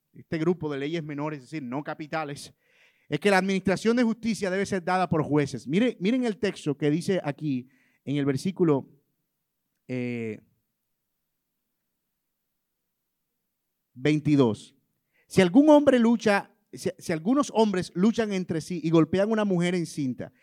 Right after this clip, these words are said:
y ella aborta sin haber otro daño, ciertamente el culpable será multado según lo que el esposo o la mujer demande de él,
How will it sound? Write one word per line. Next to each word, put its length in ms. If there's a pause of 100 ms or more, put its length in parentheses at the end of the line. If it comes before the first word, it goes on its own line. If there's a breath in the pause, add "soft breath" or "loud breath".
(260 soft breath)
y 100
ella 160
aborta 400
sin 220
haber 180
otro 160
daño, 320
ciertamente 580
el 100
culpable 520
será 220
multado 520
según 800 (360 loud breath)
lo 180
que 60
el 80
esposo 420
o 60
la 80
mujer 280
demande 440
de 200
él, 180